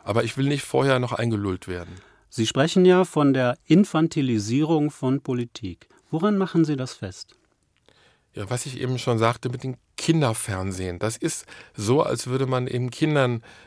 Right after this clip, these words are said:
Speaker 1: äh, die Welt erklären und nicht Erwachsenen. Die Eurokrise zeigt eben, dass die Politiker die Lage eigentlich viel schöner und harmloser darstellen, als sie in Wirklichkeit ist, von Ausnahmen abgesehen bestimmt. Die Bürger haben schon längst begriffen, dass es dramatisch,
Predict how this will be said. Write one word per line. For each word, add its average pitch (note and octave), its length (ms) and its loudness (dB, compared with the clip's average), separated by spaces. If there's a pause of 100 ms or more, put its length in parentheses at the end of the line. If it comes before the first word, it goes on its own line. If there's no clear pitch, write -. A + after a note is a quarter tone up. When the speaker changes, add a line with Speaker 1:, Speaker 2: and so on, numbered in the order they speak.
(120)
Speaker 1:
äh, A#2 120 -2
die A2+ 180 -2
Welt G#2+ 220 4
erklären G#2+ 640 -2
und A#2 80 -2
nicht A#2+ 200 -2
Erwachsenen. G#2 680 -6 (500)
Die G#2+ 80 4
Eurokrise C3+ 580 2
zeigt B2 300 0
eben, C3 340 -2 (520)
dass A#2+ 160 0
die C3+ 100 0
Politiker B2 600 -2
die A#2+ 120 -4
Lage A2 400 2
eigentlich A2+ 320 -2
viel C3+ 360 -2
schöner C3 540 2
und A#2+ 460 -2
harmloser B2 480 4
darstellen, A#2+ 480 4
als - 180 -4
sie C3 40 0
in A2+ 120 -2
Wirklichkeit A#2 500 -4
ist, G#2+ 160 -2
von - 180 -4
Ausnahmen F#2 480 -4
abgesehen A#2+ 480 -2
bestimmt. A2+ 400 -8 (880)
Die A#2 60 2
Bürger C3+ 280 6
haben B2 140 2
schon B2+ 140 0
längst C3 200 -2
begriffen, F3+ 400 2
dass G#2+ 140 0
es G2+ 100 -6
dramatisch, G2 720 0